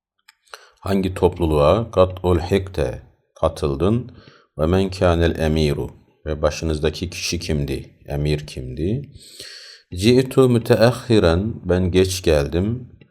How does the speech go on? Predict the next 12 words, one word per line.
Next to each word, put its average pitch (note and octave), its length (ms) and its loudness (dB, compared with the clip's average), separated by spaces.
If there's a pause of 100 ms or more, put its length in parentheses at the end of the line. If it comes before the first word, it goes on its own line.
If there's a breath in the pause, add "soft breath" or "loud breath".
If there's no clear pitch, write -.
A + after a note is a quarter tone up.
Fen G#2+ 320 2
tam, F2 380 0
e, E2 380 2
evet, C#2+ 400 -2
fen F#2+ 300 0
damamtu, E2 720 0 (480)
indam D#2+ 540 0
ve D#2 60 0
yendam D#2+ 440 0
mı D#2 160 -2
neydi? F2 260 -2
Katıldım. E2 680 0